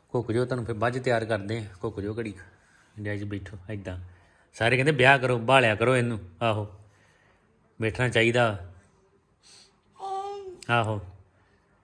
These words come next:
ਬੈਠ ਕੇ ਤੇ ਫਿਰ, ਮਤਲਬ, ਫਿਰ ਕੱਲ੍ਹ ਨੂੰ ਬੈਠਣਾ, ਫਿਰ ਤੁਰਨਾ।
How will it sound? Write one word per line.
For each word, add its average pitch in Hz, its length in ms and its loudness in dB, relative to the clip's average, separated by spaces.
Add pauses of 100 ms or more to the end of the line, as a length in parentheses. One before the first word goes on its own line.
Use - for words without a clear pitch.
(1000)
ਬੈਠ 113 260 2
ਕੇ 123 100 0
ਤੇ 131 80 4
ਫਿਰ, 123 280 2 (280)
ਮਤਲਬ, 110 240 -2
ਫਿਰ 117 140 0
ਕੱਲ੍ਹ 113 220 2
ਨੂੰ 120 140 -2
ਬੈਠਣਾ, 110 320 0
ਫਿਰ 127 80 0
ਤੁਰਨਾ। 113 500 -2